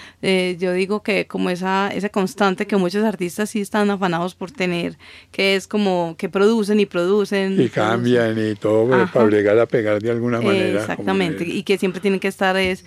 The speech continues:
Speaker 1: y que muchas veces, eh, también hay que decirlo, y lamentablemente es así, como sujetos a la galería o a lo que diga el
Speaker 2: No, es
Speaker 1: galerista.
Speaker 2: horroroso, es horroroso, y más en Medellín, es que el antioqueño no compra,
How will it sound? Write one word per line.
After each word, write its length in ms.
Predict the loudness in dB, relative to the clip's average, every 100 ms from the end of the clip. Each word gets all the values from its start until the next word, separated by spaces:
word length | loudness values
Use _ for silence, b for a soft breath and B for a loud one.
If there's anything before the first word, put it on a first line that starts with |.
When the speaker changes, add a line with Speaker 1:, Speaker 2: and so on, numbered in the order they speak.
| B B -14
Speaker 1:
y 80 |
que 120 | 0 4
muchas 340 | 4 2 0
veces, 460 | 2 0 0 -4 -6
eh, 400 | -6 -6 -6 -10 -14 _ _ _
también 400 | -4 -2 0 0
hay 80 | -2
que 100 | 0
decirlo, 560 | 2 2 2 2 0 0
y 100 | 0
lamentablemente 800 | 0 0 0 -2 2 0 0 -4
es 60 |
así, 220 | -2 -4
como 240 | -2 -2 0
sujetos 520 | 0 2 0 0 0
a 80 | 0
la 80 | 0
galería 720 | 0 0 2 4 2 0 -6 B B B B
o 80 | -2
a 40 | 0
lo 80 | 0
que 80 | -2
diga 160 | 0
el 60 | 2
Speaker 2:
No, 60 | 4
es 60 |
Speaker 1:
galerista. 260 | 6 6 6
Speaker 2:
horroroso, 380 | 6 4 2 -4
es 100 | -6
horroroso, 500 | -2 0 0 -2 -4
y 40 |
más 180 | -2 -2
en 100 | 0
Medellín, 460 | 0 2 2 2 0
es 160 | -6
que 80 | -6
el 80 | -6
antioqueño 580 | -4 -6 -4 -6 -6 -8
no 140 | -8
compra, 580 | -4 -4 -4 -14 -16